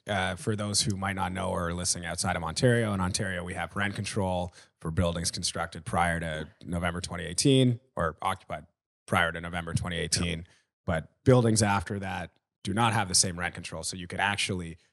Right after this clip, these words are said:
Speaker 1: take advantage of rising rents, modulate your, you know, match your costs a little bit better versus the older multifamily assets. If,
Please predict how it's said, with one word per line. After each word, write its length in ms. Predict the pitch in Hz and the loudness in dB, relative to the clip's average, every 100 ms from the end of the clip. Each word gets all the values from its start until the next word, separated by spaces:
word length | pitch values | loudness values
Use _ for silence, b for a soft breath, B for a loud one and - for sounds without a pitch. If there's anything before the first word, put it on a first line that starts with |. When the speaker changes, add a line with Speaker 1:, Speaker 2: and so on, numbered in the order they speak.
| _ | _
Speaker 1:
take 180 | 98 87 | -12 -12
advantage 440 | 82 90 90 90 | -10 -10 -8 -10
of 120 | 87 | -10
rising 380 | 90 87 87 85 | -2 -2 -2 -8
rents, 560 | 87 87 87 87 - - - | -8 -8 -6 -4 -4 -6 -8
modulate 560 | 101 92 90 90 85 | -4 -4 -6 -14 -14
your, 420 | 76 90 85 82 85 _ _ _ _ | -14 -12 -12 -14 -18 _ _ _ _
you 80 | 107 | -10
know, 100 | 82 90 | -8 -6
match 240 | 98 - | -6 -6
your 100 | 95 | -12
costs 380 | - 92 92 - | -10 -8 -4 -6
a 60 | |
little 200 | 98 95 | -8 -12
bit 180 | 90 87 | -14 -10
better 340 | 90 90 90 87 | -6 -4 -4 -6
versus 500 | 90 85 - 87 - | -6 -4 -4 -4 -6
the 140 | 90 | -6
older 440 | 85 85 85 85 - 82 | -6 -6 -6 -8 -10 -10
multifamily 500 | 82 - 85 82 82 | -10 -8 -6 -6 -4
assets. 520 | 82 - 76 - - _ _ _ _ _ - | -2 -2 -2 -6 -6 _ _ _ _ _ -6
If, 160 | 80 | -6